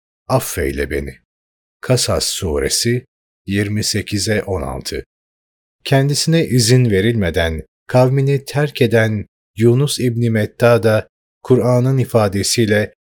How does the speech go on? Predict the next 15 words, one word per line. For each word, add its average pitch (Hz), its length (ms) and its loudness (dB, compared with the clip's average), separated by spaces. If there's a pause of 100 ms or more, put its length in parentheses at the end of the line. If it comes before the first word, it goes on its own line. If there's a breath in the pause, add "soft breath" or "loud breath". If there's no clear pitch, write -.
balığın 127 420 4
karnına 110 580 -4
düşmüş 101 520 -6 (380)
ve 107 200 2
karanlıklar 101 680 -2
içinde 113 540 0 (360)
Rabbine 117 480 2
şöyle 101 440 0
nida 73 340 0
etmiştir: 78 640 -4 (880)
"Ya 95 300 2
Rab, 69 240 -2 (400)
sensin 131 680 2
biricik 98 440 -2
ilah 95 300 0